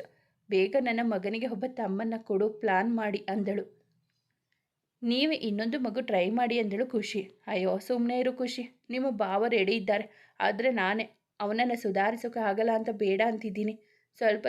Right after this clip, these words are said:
ದೊಡ್ಡವನಾಗ್ಲಿ" ಅಂದು ಹೇಳಲು, "ಅಂದ್ರೆ ಭಾವ ರೆಡಿ ಅನ್ನಿ." "ಹೌದೌದು" ಅಂದು ನಕ್ಕಳು. ಬಿಂದು ಇಬ್ಬರು ನಗುತ್ತಾ ಮಾತನಾಡುತ್ತಾ ತಮ್ಮ ರೂಮ್ ಸೇರಿದರು. ಖುಷಿ ತನ್ನ ರೂಮ್ಗೆ ಬಂದು ನೋಡಲು ಲ್ಯಾಪ್‌ಟಾಪ್ ಹಿಡಿದು ಏನೋ ನೋಡುತ್ತಿದ್ದ ವೇದ. ಅವಳು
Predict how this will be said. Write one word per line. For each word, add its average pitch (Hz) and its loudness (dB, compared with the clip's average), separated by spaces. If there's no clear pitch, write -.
ದೊಡ್ಡವನಾಗ್ಲಿ" 202 0
ಅಂದು 233 -2
ಹೇಳಲು, 226 0
"ಅಂದ್ರೆ 202 0
ಭಾವ 202 2
ರೆಡಿ 220 2
ಅನ್ನಿ." 233 0
"ಹೌದೌದು" 220 -2
ಅಂದು 247 -2
ನಕ್ಕಳು. 208 -2
ಬಿಂದು 294 -4
ಇಬ್ಬರು 220 -2
ನಗುತ್ತಾ 214 -2
ಮಾತನಾಡುತ್ತಾ 208 -2
ತಮ್ಮ 285 2
ರೂಮ್ 247 -4
ಸೇರಿದರು. 196 -2
ಖುಷಿ 311 -2
ತನ್ನ 247 -2
ರೂಮ್ಗೆ 233 0
ಬಂದು 220 0
ನೋಡಲು 214 0
ಲ್ಯಾಪ್‌ಟಾಪ್ 233 -2
ಹಿಡಿದು 214 -2
ಏನೋ 302 2
ನೋಡುತ್ತಿದ್ದ 208 -6
ವೇದ. 190 -2
ಅವಳು 277 2